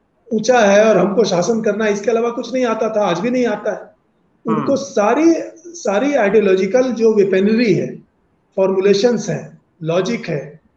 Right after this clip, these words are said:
Speaker 1: या वो भारी भरकम एकेडमिक लगने वाली भाषा है, वो उस समय भी कम्युनिस्टों ने ही दी थी, फ़ोर्टीज़ में भी।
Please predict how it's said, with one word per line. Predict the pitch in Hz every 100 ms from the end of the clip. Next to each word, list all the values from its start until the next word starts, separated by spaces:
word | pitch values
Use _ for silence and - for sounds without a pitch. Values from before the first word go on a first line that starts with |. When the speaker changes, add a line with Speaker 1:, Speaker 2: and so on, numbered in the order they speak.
| _ -
Speaker 1:
या | 190 196
वो | 185 190 208 180
भारी | - 214 226
भरकम | 175 190 220
एकेडमिक | 185 185 180 214 202
लगने | 185 190
वाली | 185 185
भाषा | 147 151 196
है, | 165 143 - _ _ -
वो | 466
उस | 269 -
समय | 320 349
भी | 349
कम्युनिस्टों | 330 247 226 - 240
ने | 196
ही | 175
दी | 156
थी, | - -
फ़ोर्टीज़ | - _ 196 190 254 196
में | 170
भी। | 131 117